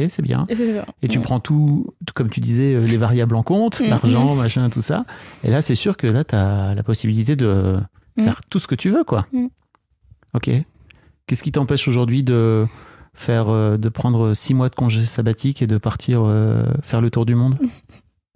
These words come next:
Speaker 2: Euh.
Speaker 1: Ah, t'es venu ici, je vais te poser des questions qui, qui, questions
Speaker 2: Ouais.
Speaker 1: embêtantes, hein.
Speaker 2: Je sais. Je... Qu'est-ce qui m'empêche aujourd'hui ? Euh, enfin, il a, il a plein de choses où...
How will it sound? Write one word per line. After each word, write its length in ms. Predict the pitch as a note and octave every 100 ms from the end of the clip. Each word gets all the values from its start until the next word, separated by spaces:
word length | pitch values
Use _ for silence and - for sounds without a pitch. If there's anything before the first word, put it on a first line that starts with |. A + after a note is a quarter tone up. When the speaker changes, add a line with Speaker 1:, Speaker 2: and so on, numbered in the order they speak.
| _ _ - - - - _ - _ -
Speaker 2:
Euh. 800 | A3 G#3 G3 G3 F#3+ - - G#3 G#3+ - - - _ _ _ _ _ _ _ -
Speaker 1:
Ah, 80 | G#2
t'es 120 | G#2
venu 160 | G2+
ici, 280 | G2+ A2 D3+
je 80 | A2+
vais 60 | G2+
te 60 |
poser 180 | - G2+
des 100 | F#2+
questions 280 | G#2 - A#2
qui, 560 | - A#2+ A2 A2 A2 A#2
qui, 140 | - C#3+ - - - -
questions 240 | A3+ G3+ A2+
Speaker 2:
Ouais. 40 |
Speaker 1:
embêtantes, 340 | A#2 A2+ G#2+ A#2
hein. 100 | G#2+ _ _ - - - -
Speaker 2:
Je 240 | - A3+ G#3
sais. 400 | - G#3 G#3 A3+ _
Je... 580 | - A3+ A3+ A3 A3+ A#3+ - - _ _ _ _ _ - _ _ -
Qu'est-ce 200 | B3+ -
qui 120 | C4+
m'empêche 420 | B3+ A#3+ B3 A3+
aujourd'hui ? 600 | A3+ A3+ A3+ A3+ A#3+ A#3+
Euh, 180 | G3+ G3+
enfin, 200 | G3+ G3+
il 220 | G3 G#3
a, 100 | G#3+ -
il 140 | A3 G#3
a 80 |
plein 220 | G#3 A3 A3
de 60 |
choses 340 | A3 A#3 A3 -
où... 300 | A3 - A3